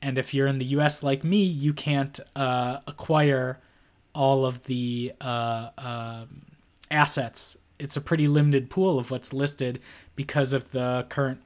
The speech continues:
regulations in the U S. So now I have five hundred dollars sitting in an F T X account, and I have no C two X tokens, and I need to decide what I do <laughs> about that. But, uh, I don't know. Maybe I'll just put some more in Ethereum and then go figure out how to swap for, uh, C two X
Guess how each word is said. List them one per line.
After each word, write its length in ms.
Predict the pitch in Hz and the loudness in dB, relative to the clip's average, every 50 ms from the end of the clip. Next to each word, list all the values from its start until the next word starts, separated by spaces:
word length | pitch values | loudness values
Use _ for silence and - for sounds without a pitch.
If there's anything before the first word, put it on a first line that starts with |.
| _ | _
regulations 680 | 139 139 131 127 131 127 127 123 120 - 143 131 123 127 | -8 -6 -6 -4 -2 -2 -2 -2 -4 -4 -4 -4 -4 -4
in 80 | 127 | -4
the 80 | 127 123 | -4 -2
U 140 | 123 127 135 | -2 0 0
S. 160 | 123 120 - - | 0 0 0 0
So 320 | - 139 127 127 123 - - - - - - _ - | 0 2 2 0 0 -4 -8 -18 -20 -20 -16 _ 0
now 200 | 139 143 151 156 | 2 4 4 4
I 40 | 147 | 4
have 160 | 165 156 151 | 2 2 4
five 220 | - 151 147 147 | 4 6 6 6
hundred 240 | 151 156 147 147 139 | 4 2 2 2 2
dollars 400 | 147 143 139 139 139 135 131 - | 4 4 4 6 4 4 2 0
sitting 300 | - 143 135 135 131 131 | 0 0 0 0 -2 -2
in 120 | 127 127 | -4 -4
an 120 | 127 123 127 | -4 -4 -4
F 180 | 123 120 - | -6 -6 -6
T 160 | - - 135 135 | -6 -4 -2 -2
X 220 | 131 - - 175 | -2 -2 -4 -6
account, 360 | - - - 127 127 123 120 | -4 -2 -2 -2 -2 -2 -4
and 80 | 123 120 | -4 -6
I 60 | 117 | -6
have 240 | 113 - 123 117 120 | -4 -4 -6 -6 -4
no 140 | 123 123 120 | -4 -4 -4
C 220 | - - 135 123 | -2 -2 -4 -4
two 180 | - 131 131 127 | -2 -2 -2 -2
X 260 | 123 123 - - - | -2 -4 -4 -8 -8
tokens, 580 | _ - 143 131 127 - 139 131 131 123 - | _ -4 -2 -2 -2 -2 -4 -6 -6 -6 -6
and 120 | 127 120 117 | -6 -6 -6
I 80 | 117 | -6
need 180 | 120 123 123 120 | -6 -6 -6 -4
to 220 | - 123 117 113 113 - - - - - - - - - - _ _ - | -4 -6 -6 -6 -8 -12 -18 -20 -20 -20 -20 -20 -20 -20 -20 _ _ 2
decide 460 | 165 160 - - 202 202 202 202 190 | 4 6 8 8 10 10 10 8 10
what 180 | 202 202 196 | 10 10 10
I 80 | 190 180 | 10 8
do 200 | 170 185 196 - | 8 8 6 6
<laughs> 360 | - - - - - - - | 6 2 -2 -6 -6 -4 -4
about 120 | 156 147 - | -4 -4 -4
that. 540 | 147 - 143 - - - - 208 - - - _ _ _ _ _ _ - | -4 -6 -6 -8 -10 -12 -12 -10 -10 -10 -14 _ _ _ _ _ _ -4
But, 220 | 147 139 131 131 | -2 -2 0 0
uh, 260 | 131 131 131 127 131 - - - - - - - - - - - - - | 0 -2 -2 -4 -6 -10 -16 -20 -20 -20 -20 -20 -20 -20 -20 -20 -18 -12
I 80 | - 123 | -8 -4
don't 80 | 127 127 | -4 -2
know. 160 | 123 120 - - | -4 -4 -4 -2
Maybe 220 | - 131 131 135 | 0 2 2 4
I'll 120 | 131 131 | 2 2
just 240 | 131 139 139 - - | 2 0 -2 -2 -2
put 160 | - 147 143 | -4 -4 -2
some 160 | - - 147 139 | 0 0 0 0
more 200 | 135 131 127 127 | 0 -2 -2 -2
in 60 | 123 | -4
Ethereum 580 | 123 123 - - 127 127 123 123 123 123 120 | -4 -6 -4 -2 -2 -2 0 -2 -2 -4 -4
and 140 | 120 117 123 | -6 -6 -6
then 140 | 120 117 120 | -6 -6 -6
go 160 | 127 120 117 | -6 -6 -8
figure 320 | 117 - - 123 117 123 117 | -8 -8 -8 -8 -6 -6 -6
out 160 | 117 120 - | -8 -8 -10
how 100 | - 123 | -10 -8
to 80 | 120 | -4
swap 340 | - - - 131 113 104 - | -4 -4 -2 -4 -6 -8 -10
for, 300 | - - 127 120 117 120 | -14 -12 -10 -8 -8 -8
uh, 140 | 120 117 117 | -8 -8 -10
C 240 | - - - 131 120 | -10 -8 -8 -8 -8
two 200 | - - 131 123 | -8 -8 -8 -6
X 400 | 123 120 - - - - - | -8 -8 -8 -10 -10 -10 -12